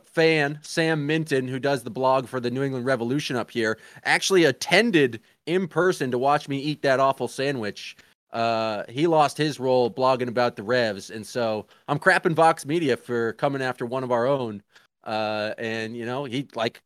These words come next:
spends a lot of his time doing good coverage for, uh, local soccer, and, um, I'm crapping him. That's bullshit.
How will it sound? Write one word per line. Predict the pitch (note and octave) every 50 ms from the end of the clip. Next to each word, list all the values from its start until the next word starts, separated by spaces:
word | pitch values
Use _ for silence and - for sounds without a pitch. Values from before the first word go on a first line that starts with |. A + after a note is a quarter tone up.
| _
spends | - - - - C#3+ D#3 D3+ D3
a |
lot | C#3+ C#3+ C#3+ D3+
of | E3+ E3+
his | D3+ -
time | - D3 D3+ F3+
doing | E3+ D#3+ D#3+ C#3
good | B2+ D#3 D#3 -
coverage | - D3+ D3+ D#3+ F#3 F3+ E3 -
for, | E3 D#3 D#3 D#3 D3+ C#3 -
uh, | B2+ C#3+ C#3+ C#3 C3+ C3 _ _ _ _ _ -
local | B2+ C#3+ E3 E3+ E3 D#3 D3
soccer, | - - D3+ B2+ C3 D3+ - F#3+ G3+ G3 - -
and, | C#3+ C#3+ C#3+ D3+ D3 C#3+ C3+
um, | C#3+ D3+ D3+ D3+ D#3 D#3 _ _ -
I'm | D#3 D#3+
crapping | - F#3 F#3 A3+ - E3
him. | G2 - _ -
That's | D3+ D#3+ -
bullshit. | - G3+ A3 A3 - - G2+ - -